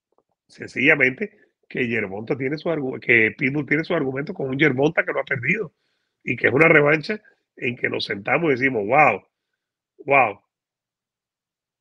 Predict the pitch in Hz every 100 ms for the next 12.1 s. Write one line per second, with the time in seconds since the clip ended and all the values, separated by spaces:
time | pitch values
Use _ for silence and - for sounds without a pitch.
0 | _ _ _ _ _ - 123 120 98 -
1 | 165 147 - 175 147 - 127 113 - -
2 | - 165 160 143 135 117 95 - _ 147
3 | 143 135 120 104 92 _ _ _ - 170
4 | 214 196 147 - 180 185 135 117 139 110
5 | 101 - _ _ _ - - - 123 107
6 | 104 - 101 95 - 175 220 190 165 185
7 | 208 165 170 202 190 202 196 175 151 196
8 | 180 190 165 151 175 143 - _ _ _
9 | 143 165 156 170 - 196 160 147 143 190
10 | 196 180 202 202 185 147 185 196 170 -
11 | 180 185 170 160 151 185 - - 165 190